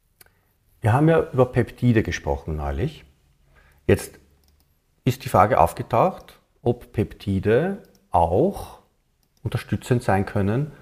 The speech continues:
beim Muskelaufbau. Ich erinnere mich, es war ja irgendwie, ein Peptid war ja dabei, das hat, äh, äh, Wachstumshormon ein bisschen gepusht. Da denkt man sich, aha, da könnte was sein.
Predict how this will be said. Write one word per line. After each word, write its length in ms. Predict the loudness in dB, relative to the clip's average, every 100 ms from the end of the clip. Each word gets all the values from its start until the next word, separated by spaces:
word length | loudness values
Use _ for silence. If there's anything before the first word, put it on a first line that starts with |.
| _ _
beim 140 | 0 2
Muskelaufbau. 560 | 0 -2 -4 -4 -4
Ich 120 | -4
erinnere 360 | 0 0 2 0
mich, 180 | -2 -6
es 140 | -4
war 100 | 0
ja 120 | 2
irgendwie, 520 | 2 -2 -2 0 0 0
ein 280 | -2 0 0
Peptid 420 | -2 -4 -4 -2
war 80 | 2
ja 80 | 2
dabei, 280 | 2 0 0
das 160 | 0
hat, 220 | -4 -4
äh, 320 | -2 0 2 0 -6 -20 _ _ _ _ _
äh, 440 | -2 0 2 0 -4 -14 -18 -8
Wachstumshormon 960 | 2 4 4 -2 -2 0 0 0 -4 -10 _ -8
ein 80 | -4
bisschen 180 | -2 -2
gepusht. 560 | 0 2 0 0 -16 -20 _ _ _ _
Da 80 | 2
denkt 360 | 6 6 4 0
man 120 | 0
sich, 400 | 0 -2 -4 -16 _ _ 0
aha, 720 | 2 2 4 4 2 -6 -20 _ _ _
da 100 | -6
könnte 280 | -2 -2 -4
was 120 | -6
sein. 200 | -8